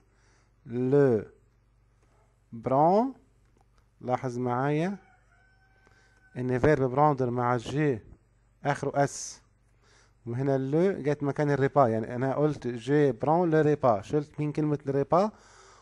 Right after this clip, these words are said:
وحطيت مكانها لو، يبقى je prends le repas، يبقى je le prends مثلًا à la maison، في المنزل،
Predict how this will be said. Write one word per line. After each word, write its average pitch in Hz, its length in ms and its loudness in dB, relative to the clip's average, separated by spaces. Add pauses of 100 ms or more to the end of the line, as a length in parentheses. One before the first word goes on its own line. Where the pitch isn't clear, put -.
(160)
وحطيت 131 600 -2
مكانها 175 680 -2 (480)
لو، 143 440 4 (1120)
يبقى 127 300 -4
je 139 240 -2
prends 143 300 0
le 139 200 0
repas، 156 460 4 (840)
يبقى 123 200 -6
je 135 160 0
le 139 140 0
prends 185 300 0 (760)
مثلًا 156 560 0
à 156 160 10
la 151 160 8
maison، 123 400 0 (1000)
في 156 80 4
المنزل، 123 420 0